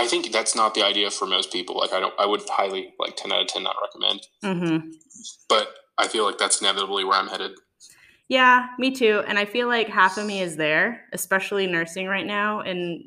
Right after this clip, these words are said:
Speaker 2: like, in light of when I started traveling and where we were with the pandemic, like, I,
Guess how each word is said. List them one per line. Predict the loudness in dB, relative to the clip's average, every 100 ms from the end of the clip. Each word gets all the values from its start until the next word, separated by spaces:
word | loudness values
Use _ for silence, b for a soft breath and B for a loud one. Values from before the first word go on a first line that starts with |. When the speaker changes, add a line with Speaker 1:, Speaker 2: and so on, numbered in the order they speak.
| -12
Speaker 2:
like, | -10 -8 -12 _ b b b b b b _ -16
in | -10 -4 -2 0 2
light | 4 4 2
of | 0 -4 -16 B B B B B B
when | -6 -2
I | -2 -2 -4
started | -8 -6 -4 -4
traveling | -4 -2 0 0 0 0 0
and | 0
where | 0 0 0
we | -2 -2
were | 0 0
with | -2
the | -6
pandemic, | -8 -6 -6 -4 -2 -2 -4 -8
like, | -10 -8 -10 _ _ _ _ _ _ _ _ _ 0
I, | 4 4 4 2 2 2 2 2 2 0